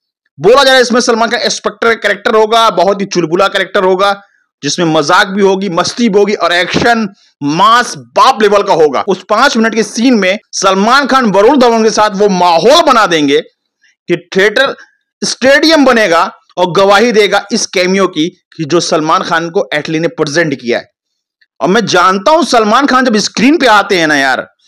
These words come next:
वो खुद ही माहौल अलग हो जाता है, सिर्फ सामने उनकी झलक आती है। और जब इस तरीके से आएगी जहां बाप लेवल उनको प्रेजेंट किया गया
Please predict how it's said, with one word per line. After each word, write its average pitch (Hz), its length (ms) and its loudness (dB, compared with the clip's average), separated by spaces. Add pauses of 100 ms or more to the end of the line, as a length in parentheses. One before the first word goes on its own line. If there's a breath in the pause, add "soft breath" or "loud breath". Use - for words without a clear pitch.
(200)
वो 214 140 0
खुद 202 280 0
ही 302 80 6
माहौल 247 400 4
अलग 233 220 2
हो 202 140 2
जाता 180 300 0
है, 208 140 -2
सिर्फ 233 200 -2
सामने 202 460 0
उनकी 233 220 0
झलक 208 400 -2
आती 151 300 -2
है। 135 140 -2 (360 soft breath)
और 143 140 0
जब 175 280 -2
इस - 180 -4
तरीके 202 400 0
से 233 140 0
आएगी 180 440 0
जहां 156 300 -2
बाप 160 320 0
लेवल 175 240 0
उनको 175 280 -4
प्रेजेंट 165 420 0
किया 220 200 0
गया 131 240 -2